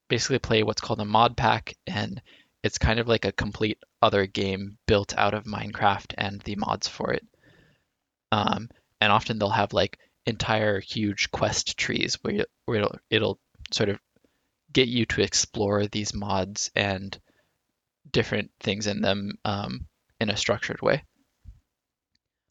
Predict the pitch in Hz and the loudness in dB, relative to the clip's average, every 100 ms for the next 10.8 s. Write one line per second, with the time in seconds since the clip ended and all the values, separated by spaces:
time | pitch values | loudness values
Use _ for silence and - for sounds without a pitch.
0 | _ - 113 127 143 127 123 113 110 107 | _ 4 4 4 2 0 0 0 0 -2
1 | 104 - 101 107 107 - 113 - 113 - | -4 -6 -4 -4 -4 -6 -8 0 0 0
2 | - - 107 104 - - 127 123 113 101 | -2 0 0 0 -2 -2 -4 -4 -4 -4
3 | 104 107 123 - 110 107 107 117 131 131 | 0 0 0 -4 -8 -4 -4 -4 -4 -4
4 | - 131 147 - _ _ _ _ _ _ | -2 -2 -2 -6 _ _ _ _ _ _
5 | _ - 104 95 101 - _ _ _ _ | _ -2 0 0 -4 -12 _ _ _ _
6 | - 107 101 117 - - 85 - _ - | 0 2 4 4 4 2 -2 -4 _ -12
7 | - 110 113 110 104 107 101 98 - 104 | -4 0 0 0 -2 -2 -2 -4 -2 0
8 | 101 101 - - 107 113 104 104 98 104 | 2 0 0 0 0 0 0 0 -2 -6
9 | 104 95 104 - - 107 - - - - | -4 -4 -6 -4 -2 -2 -4 -4 -4 -2
10 | 120 104 - 107 - - 104 | -2 -2 -2 -4 -4 -2 -2